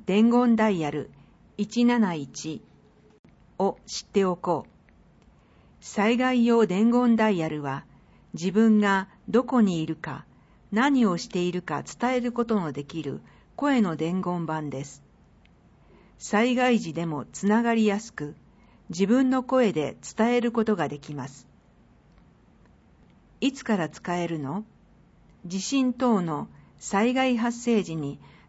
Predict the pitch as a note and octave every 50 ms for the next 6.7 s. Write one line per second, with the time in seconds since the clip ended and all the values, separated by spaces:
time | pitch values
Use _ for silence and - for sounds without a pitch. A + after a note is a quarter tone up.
0 | _ - D#3+ F#3 G#3+ A#3 B3 B3 B3+ B3 A#3+ A#3 A#3+ A3+ A3+ A3+ A3+ A3+ - A3
1 | A3 A3 G#3 G#3 G3+ G3+ G3 - G3+ F3 D3 B2+ - - - - _ _ - -
2 | _ - _ _ _ _ - G#3 - - C4 C4 B3 A3+ A#3+ - F#3 F3+ F3 F3+
3 | E3+ D#3+ - - - - F#3 G3 G3 G3 F#3 F3+ F3 E3+ E3+ E3 D#3+ - - -
4 | - _ - - G#3 G#3+ A#3 B3+ C4 C4 C4 B3+ B3+ B3 B3 A#3 A#3+ A#3+ A3+ F#3+
5 | D3 B2+ E3+ F#3 G#3 A3+ A3+ A#3 A3+ A3 A3 G#3+ G#3 G3+ G3 G#3+ A3+ A3+ - D#3
6 | D#3 D3+ D3+ D#3 E3 E3+ F3 E3+ E3 D#3+ D#3+ D#3+ D#3